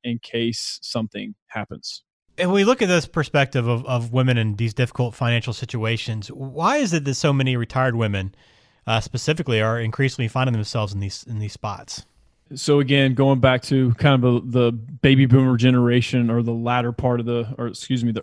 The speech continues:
Speaker 1: earlier part of the baby boomer generation, you still had a lot of individuals that had pensions. Those are, again, dwindling. So you don't have as many of those. Social Security benefits, there's a lot of education there. Obviously, when,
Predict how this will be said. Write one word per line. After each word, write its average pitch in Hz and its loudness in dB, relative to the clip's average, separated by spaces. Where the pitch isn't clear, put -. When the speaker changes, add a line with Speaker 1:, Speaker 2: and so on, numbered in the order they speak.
Speaker 1:
earlier 147 10
part 123 2
of 120 -2
the 117 -2
baby 117 -2
boomer 120 -2
generation, 117 -4
you 131 -10
still 147 2
had 135 6
a 123 4
lot 120 4
of 117 0
individuals 120 2
that 110 0
had 117 -2
pensions. 135 2
Those 123 2
are, 123 4
again, 120 2
dwindling. 120 4
So 123 -2
you 120 2
don't 107 0
have 117 0
as 110 -2
many 120 2
of 117 -2
those. 120 2
Social 131 0
Security 127 2
benefits, 120 -2
there's 120 0
a 117 2
lot 123 0
of - -2
education 120 -2
there. 120 -2
Obviously, 123 -2
when, 120 0